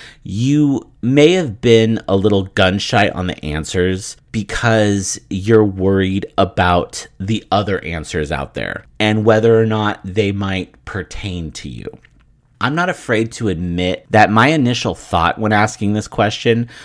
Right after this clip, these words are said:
was being worried that women would mention shit that was so standard and mundane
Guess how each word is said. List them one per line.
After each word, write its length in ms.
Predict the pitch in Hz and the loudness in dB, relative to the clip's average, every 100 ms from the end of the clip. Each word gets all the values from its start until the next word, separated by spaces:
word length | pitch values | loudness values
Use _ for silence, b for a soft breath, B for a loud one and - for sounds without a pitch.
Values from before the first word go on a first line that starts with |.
| B B | B B
was 200 | 110 98 | 0 2
being 380 | 123 139 135 | 2 2 2
worried 580 | 95 92 92 98 117 123 b b b | 2 2 2 2 0 -4 b b b
that 260 | - 101 92 | 0 0 2
women 340 | 95 107 123 | 2 4 4
would 120 | 139 113 | 2 2
mention 440 | 98 90 - 101 | 2 0 -2 -4
shit 380 | 98 - 101 - | -2 2 2 2
that 100 | 80 | -2
was 160 | 98 | -2
so 240 | - - 92 | -2 0 0
standard 600 | - - 120 107 117 113 | 0 -2 2 2 4 2
and 160 | 123 | 2
mundane 640 | 123 107 82 85 80 90 120 | 0 0 0 0 0 -2 -4